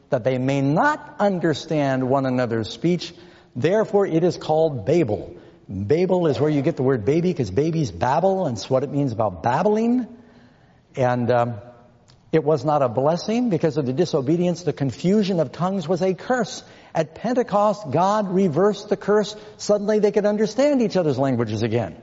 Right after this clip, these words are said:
because he poured out the Holy Spirit. He wanted them to communicate. Where does this come from?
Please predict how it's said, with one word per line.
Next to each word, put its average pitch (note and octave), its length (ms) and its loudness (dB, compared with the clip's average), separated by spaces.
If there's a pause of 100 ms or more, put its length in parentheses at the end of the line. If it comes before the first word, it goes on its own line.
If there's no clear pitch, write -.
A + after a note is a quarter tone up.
(920)
because C#3+ 220 -2
he C#3+ 60 0
poured F3 220 2
out G3+ 120 -2
the G3 80 2
Holy A#3 180 2
Spirit. A#3 380 -2
He C3+ 80 0
wanted E3 280 0
them G#3 180 0
to A3 80 0
communicate. A3+ 680 0 (1600)
Where C#3+ 120 -2
does C3 100 -2
this C3+ 140 -2
come C#3+ 240 -4
from? G2+ 300 -2